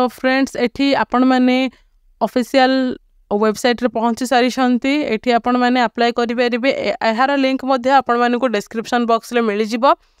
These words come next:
ଏଠି ଆପଣମାନେ ଯଦି ନ୍ୟୁ ୟୁଜର ଅଛନ୍ତି, ଆପଣମାନେ ଯଦି ପୂର୍ବରୁ କିଛି ଆପ୍ଲାଏ କରିନାହାନ୍ତି, ତାହେଲେ ଆପଣମାନେ ଏଠି କ୍ଲିକ୍ ହିୟର୍ ଫର୍ ନ୍ୟୁ ରେଜିଷ୍ଟ୍ରେସନ୍, ଏଠି ରେଜିଷ୍ଟ୍ରେସନ୍ କରିଦେବେ।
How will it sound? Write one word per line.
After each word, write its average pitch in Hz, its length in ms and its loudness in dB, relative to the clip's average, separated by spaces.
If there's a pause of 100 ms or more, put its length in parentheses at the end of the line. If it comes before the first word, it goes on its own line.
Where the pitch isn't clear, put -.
(380)
ଏଠି 233 300 -2
ଆପଣମାନେ 269 600 0 (100)
ଯଦି 247 300 0 (300)
ନ୍ୟୁ 233 360 -2
ୟୁଜର 254 460 -2
ଅଛନ୍ତି, 262 440 0 (260)
ଆପଣମାନେ 240 680 0
ଯଦି 247 140 -4
ପୂର୍ବରୁ 240 380 0
କିଛି 247 240 -4
ଆପ୍ଲାଏ 247 280 0
କରିନାହାନ୍ତି, 247 680 0 (480)
ତାହେଲେ 233 260 2
ଆପଣମାନେ 254 420 2
ଏଠି 254 160 -2
କ୍ଲିକ୍ 247 320 -2
ହିୟର୍ 254 260 0
ଫର୍ 254 220 -2
ନ୍ୟୁ 233 200 0
ରେଜିଷ୍ଟ୍ରେସନ୍, 240 640 0
ଏଠି 240 180 0
ରେଜିଷ୍ଟ୍ରେସନ୍ 226 640 0
କରିଦେବେ। 240 500 2